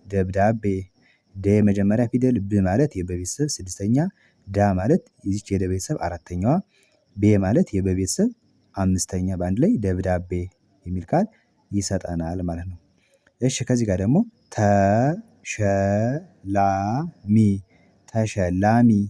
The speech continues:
ተሸላሚ። ተ የመጀመሪያ ፊደል፣ ሸ የመጀመሪያ ፊደል፣ ላ ማለት የለ ቤተሰብ አራተኛ፣ ሚ ማለት የመ ቤተሰብ ሶስተኛ፣ ሶስተኛ፣ በአንድ ላይ ተሸላሚ ይላል። ኦኬ፣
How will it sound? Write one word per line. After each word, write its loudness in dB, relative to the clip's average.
ተሸላሚ። 0
ተ 0
የመጀመሪያ 4
ፊደል፣ 0
ሸ -6
የመጀመሪያ 0
ፊደል፣ -6
ላ 2
ማለት 0
የለ -6
ቤተሰብ -6
አራተኛ፣ 0
ሚ 4
ማለት 2
የመ -2
ቤተሰብ 0
ሶስተኛ፣ -6
ሶስተኛ፣ -6
በአንድ -4
ላይ 2
ተሸላሚ 0
ይላል። -8
ኦኬ፣ 0